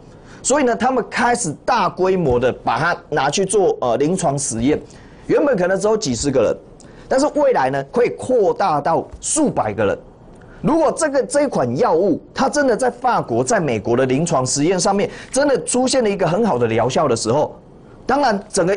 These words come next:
疫情上面控制上面就会出现一个非常好的一个机会。那这款药物呢，它所得到的实验数据是，一般的，只要你得到武汉肺炎，它如果你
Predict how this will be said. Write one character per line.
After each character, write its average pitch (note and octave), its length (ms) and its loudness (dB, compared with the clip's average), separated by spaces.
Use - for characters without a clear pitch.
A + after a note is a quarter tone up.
疫 C#4 140 2
情 D#3+ 180 -2
上 F#3+ 180 0
面 F#3+ 240 0
控 C4+ 280 0
制 G#3 180 -2
上 F3 180 0
面 D#3 160 -2
就 G3 140 0
会 F#3+ 80 2
出 F3 260 -2
现 E3+ 240 0
一 D#3 120 -2
个 D#3 160 0
非 F3 260 -2
常 C3 260 -2
好 B2+ 240 0
的 C#3 80 2
一 D3+ 40 2
个 D#3+ 120 0
机 C3 260 -2
会。 C#3 180 4
那 C#4+ 120 0
这 D#4+ 160 0
款 A#3 200 0
药 B3+ 120 0
物 B3 160 2
呢， F#3+ 160 0
它 C#4+ 160 0
所 F3+ 220 0
得 E3 180 0
到 B3+ 160 0
的 G3 80 0
实 D3 160 -6
验 F#3 160 2
数 E3+ 180 -2
据 D#3 140 0
是， D3 240 -2
一 C#4 80 0
般 C#4 300 0
的， G3+ 180 2
只 D3+ 160 -4
要 B3+ 220 0
你 D3+ 140 -2
得 D3 180 0
到 A#3+ 120 4
武 C#3+ 180 -2
汉 F#3+ 160 0
肺 F3 160 0
炎， F#2+ 160 0
它 C4+ 100 2
如 G#3+ 200 2
果 A#3+ 140 2
你 D3+ 100 -2